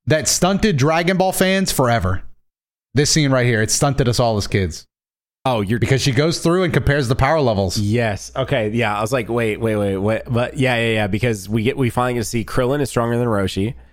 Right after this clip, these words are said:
Speaker 2: at least when Roshi's not buff right at the moment or powered up. And then the poor turtle has, like, not even a level one power level.
Speaker 1: Poor turtle doesn't, doesn't even place on the radar, unfortunately.
Speaker 2: Yeah, this was, this was a cr-, this was,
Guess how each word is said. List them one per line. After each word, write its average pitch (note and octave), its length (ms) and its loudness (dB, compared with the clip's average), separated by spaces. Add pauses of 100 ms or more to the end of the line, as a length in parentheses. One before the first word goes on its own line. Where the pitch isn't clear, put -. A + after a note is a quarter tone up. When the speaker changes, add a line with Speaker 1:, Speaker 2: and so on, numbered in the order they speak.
(220)
Speaker 2:
at B2+ 140 -2
least C3 240 0
when C3+ 100 0
Roshi's A2 320 -2
not G#2+ 180 -2
buff G2 240 0
right F2+ 220 -2
at F#2+ 180 -4
the F2+ 60 -4
moment F2 280 -2
or F2 80 -4
powered F2+ 340 -2
up. E2+ 220 -4 (760)
And G#2 180 0
then F#2 460 -2
the F#2+ 360 -2
poor A2+ 200 -2
turtle F2+ 360 0
has, E2+ 160 -2
like, F2 200 -2
not F2 180 -2
even E2+ 180 -2
a E2 60 -2
level E2+ 240 -2
one E2 340 -2 (320)
power E2+ 220 -2
level. E2+ 200 0
Speaker 1:
Poor D3+ 100 2
turtle C#3 280 2
doesn't, B2+ 360 0
doesn't C3+ 220 2
even B2+ 200 0
place A2+ 460 0
on G2+ 100 0
the G2+ 100 0
radar, F#2 400 0
unfortunately. F#2 580 -2
Speaker 2:
Yeah, A#2+ 80 0
this A#2 260 -2
was, F#3 260 0
this D3+ 200 0
was G3 140 -2
a B2 180 0
cr-, - 280 -2
this C#3+ 180 0
was, C#3 260 -2